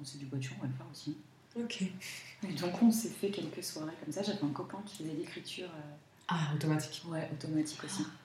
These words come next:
Speaker 1: Bah, c'était le fils de, de cette, euh,
Speaker 2: Tout ce que je dis qu'il faut pas faire dans le podcast précédent, vous avez
Speaker 1: Eh
Speaker 2: fait, quoi.
Speaker 1: ben, voilà. Ça, je, <laughs> effectivement, euh, il y a un moment où on a dit, oula,
Speaker 2: Mm.
Speaker 1: faut qu'on arrête. Et
Speaker 2: Mm.
Speaker 1: donc, du jour au lendemain, on a,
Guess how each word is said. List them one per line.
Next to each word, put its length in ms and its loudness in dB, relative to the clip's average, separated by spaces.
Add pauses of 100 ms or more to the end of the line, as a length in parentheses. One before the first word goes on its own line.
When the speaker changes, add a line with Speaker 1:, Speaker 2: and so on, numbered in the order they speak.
(360)
Speaker 1:
Bah, 140 8
c'était 340 0
le 60 -2
fils 380 -6
de, 40 -4
de 60 -6 (160)
cette, 260 -8
euh, 220 -14 (420)
Speaker 2:
Tout 140 8
ce 160 6
que 100 8
je 60 6
dis 140 6
qu'il 140 4
faut 120 8
pas 220 12
faire 260 10
dans 120 12
le 60 6
podcast 520 8
précédent, 580 10
vous 100 8
avez 240 12
Speaker 1:
Eh 40 12
Speaker 2:
fait, 100 12
quoi. 140 12 (100)
Speaker 1:
ben, 220 12
voilà. 340 12 (220)
Ça, 320 12
je, 320 6 (120)
<laughs> 160 -18
effectivement, 1000 10
euh, 200 6
il 40 0
y 40 0
a 80 0
un 40 -4
moment 380 -4
où 100 -6
on 60 0
a 40 0
dit, 200 -6
oula, 120 -2 (640)
Speaker 2:
Mm. 180 8 (200)
Speaker 1:
faut 140 -14
qu'on 120 0
arrête. 180 4 (600)
Et 60 6
Speaker 2:
Mm. 60 8
Speaker 1:
donc, 120 10
du 100 6
jour 180 2
au 40 4
lendemain, 320 6
on 140 4
a, 80 4